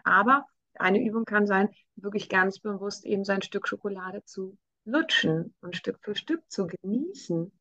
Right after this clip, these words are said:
im wahrsten Sinne, ja, oder das Essen, was ich da habe, ähm, mit den verschiedenen Komponenten wieder bewusst wahrzunehmen und dadurch zu genießen. Und dadurch entstresse ich mich auch ganz automatisch wieder, weil ich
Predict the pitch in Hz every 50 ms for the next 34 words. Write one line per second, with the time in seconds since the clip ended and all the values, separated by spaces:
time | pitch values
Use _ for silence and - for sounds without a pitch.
0 | _ _ - 180 170 170 170 170 175 170 - - 170 156 160 170 165 160 160 165
1 | 170 196 214 208 190 165 170 - - - - - - - - _ 185 185 185 -
2 | - 214 220 - - 254 233 214 214 - 214 - 220 208 202 196 202 208 214 214
3 | 226 226 226 226 - - - _ _ _ - 208 202 202 202 208 214 208 214 -
4 | 214 202 202 226 214 214 202 220 208 202 - 240 233 226 214 214 - 214 214 208
5 | 226 214 208 208 220 233 233 - 226 208 220 220 214 202 202 208 190 190 190 202
6 | 220 208 208 - - 226 233 262 311 370 370 - - 247 202 180 175 175 175 -
7 | 190 190 - - 220 233 262 277 247 214 190 170 - - 190 180 185 175 175 180
8 | 185 185 185 214 208 226 269 277 277 247 254 240 - - - 330 427 508 - 262
9 | 175 143 - 170 165 - - - - - 185 196 208 208 - 196 190 - 208 196
10 | 202 233 269 262 240 - - 208 202 190 196 190 190 196 196 -